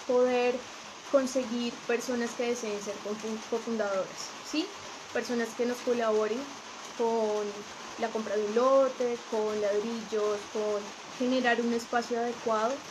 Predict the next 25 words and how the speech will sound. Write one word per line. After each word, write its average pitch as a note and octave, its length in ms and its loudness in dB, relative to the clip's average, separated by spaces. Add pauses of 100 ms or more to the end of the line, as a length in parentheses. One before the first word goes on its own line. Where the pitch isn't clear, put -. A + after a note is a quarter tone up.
(140)
para A#3 200 2
poder G#3+ 280 0 (100)
seguir G#3+ 300 -4
ayudando A#3 480 -2
a F#3+ 40 -4
más F#3+ 160 -8 (100)
perros. F#3+ 180 -2 (640)
¿Mm? - 1300 -6
Nosotros C#4 440 6
tenemos E4 340 2
este D4 200 4
proyecto C#4+ 600 2 (600)
y A#3 80 -4
lo A3 60 0
estamos A3+ 360 -4
haciendo A3+ 480 -2 (320)
y A3 60 -6
lo G#3+ 80 -2
estamos G#3+ 320 -4
logrando G#3+ 420 -2
con G#3+ 140 -4
pequeños G#3 440 -6
emprendimientos. G#3+ 680 -4 (1700)
Pero B3 220 2 (100)
pues A#3 140 0